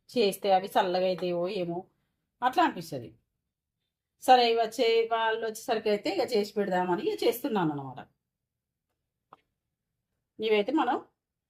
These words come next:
మంచిగా ఉడకబెట్టుకోవాలి, కొంచెం పలుకుగా కాకుండా మెత్తగానే ఉడకబెట్టుకోవాలి. సరే, ఉడికినాక చూపిస్తా.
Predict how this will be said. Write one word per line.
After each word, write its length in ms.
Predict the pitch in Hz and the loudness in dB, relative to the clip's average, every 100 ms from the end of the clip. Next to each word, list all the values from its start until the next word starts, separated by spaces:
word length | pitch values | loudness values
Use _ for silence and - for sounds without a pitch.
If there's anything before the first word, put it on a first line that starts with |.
| - | -6
మంచిగా 280 | 226 277 381 | -4 0 0
ఉడకబెట్టుకోవాలి, 640 | 349 233 185 165 160 139 135 _ _ _ _ _ _ _ - | 2 0 -2 -2 -2 -2 -4 _ _ _ _ _ _ _ -8
కొంచెం 200 | 214 247 | -6 -2
పలుకుగా 400 | 214 208 233 262 233 | 0 0 0 4 4
కాకుండా 300 | 190 185 262 311 | 4 2 2 2
మెత్తగానే 360 | - 254 311 339 | 2 2 4 2
ఉడకబెట్టుకోవాలి. 680 | 196 180 165 - 147 151 240 - _ _ _ _ _ _ _ _ _ - | 0 -2 -4 -4 -4 -2 -4 -6 _ _ _ _ _ _ _ _ _ -4
సరే, 120 | 185 196 | 0 0
ఉడికినాక 440 | 240 233 196 285 285 | 2 2 2 0 -2
చూపిస్తా. 360 | - 165 196 | -4 -2 0